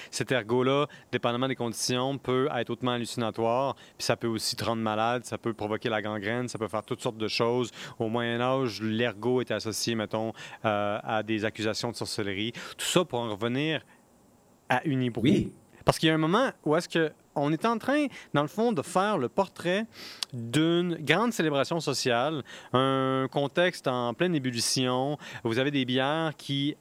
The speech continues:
Speaker 1: à chaque itération, s'approprient encore plus le patrimoine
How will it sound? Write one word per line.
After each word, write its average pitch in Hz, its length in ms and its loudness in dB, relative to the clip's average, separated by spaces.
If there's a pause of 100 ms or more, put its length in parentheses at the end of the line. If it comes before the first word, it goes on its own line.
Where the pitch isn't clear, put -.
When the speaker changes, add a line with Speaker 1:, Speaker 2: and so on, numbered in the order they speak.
Speaker 1:
à 120 100 0
chaque - 380 0
itération, 170 540 2
s'approprient 151 420 -2
encore 151 260 0
plus 220 380 -2
le 151 80 -4
patrimoine 143 520 0